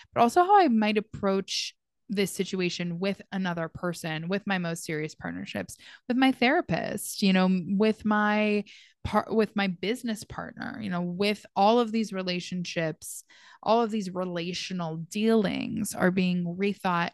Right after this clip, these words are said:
and reworked and tweaked a little bit. And I think when Mercury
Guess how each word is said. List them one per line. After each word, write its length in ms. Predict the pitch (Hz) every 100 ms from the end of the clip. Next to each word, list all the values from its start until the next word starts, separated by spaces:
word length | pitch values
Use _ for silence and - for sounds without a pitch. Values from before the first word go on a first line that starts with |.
| -
and 260 | 180 170
reworked 580 | 180 185 175 165 165 - _
and 220 | 180 170
tweaked 540 | - - 190 - - -
a 80 | 190
little 340 | 170 165 156 -
bit. 360 | - - - _ - - - -
And 140 | 220 214
I 160 | 214 214
think 380 | - 226 214 196
when 800 | 208 185 196 185 175 170 160 175 - _ _ _ _ - - _ _ _ _
Mercury 1040 | 196 202 220 220 220 202 196 185 170 170